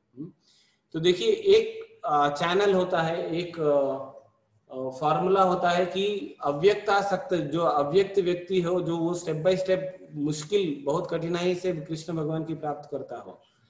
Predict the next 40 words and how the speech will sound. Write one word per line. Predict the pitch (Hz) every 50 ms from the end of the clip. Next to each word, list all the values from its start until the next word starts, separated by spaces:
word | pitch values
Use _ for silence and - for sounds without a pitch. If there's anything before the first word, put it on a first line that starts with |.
| _ _ _ _ _ _ 139
लेकिन | 156 170 208 214 185
ये | 180 190 208
जो | 220 202 226 220
कार्य | - 190 185 190 196 214 214
बोल | 196 180 190 190
रहे | 190 190 185
हैं, | 180 175 170 160 143 135 -
ट्वेल्व | 156 160 165 165
पॉइंट | 165 175 170 165 160
नाइन, | 156 156 160 160 160 151
ट्वेल्व | 139 - - 147 147 147 147
पॉइंट | 147 147 160 156 160 156 151 - - -
टेन, | 151 147 147 135 123 - - -
बारहवें | 123 127 135 143 151 156 156
अध्याय | 151 147 147 151 156 156
के | - 156
नौवें | 147 139 135 143 151 160
अध्याय, | 151 143 - - 143 156
अ, | 151 139 131 127 123 120 120 120 - - -
ए-, | 139 151 165 175 - - 139
आठवें | 131 131 135 139 139 - - 180 180
श्लोक | 175 - 170 165 165 160
से | - 170 156
जो | 151 156
कुछ | 151 151 165 156
भी | 151 160
कृष्ण | 151 - 147 143 - 160 151
भगवान | 151 143 151 151 151
बोल | 139 131
रहे | 123 143 160 202
हैं, | - - - _ _ _ _ _ _ _ _ _
वो | 147 160
डायरेक्ट | 156 156 160 170 190 214 233 226 226 240
डिवोशनल | 220 185 196 190 202 202 - 208 202 196
सर्विस | - 185 170 160 156 156 147 -
है। | 131 113 110 - - - - -
डायरेक्ट | 131 143 147 180 170 165
डिवोशनल | 175 170 170 165 - 175 175
सर्विस | 160 170 165 170 160 151
मतलब | 165 165 156 180 202 202 196 - - - -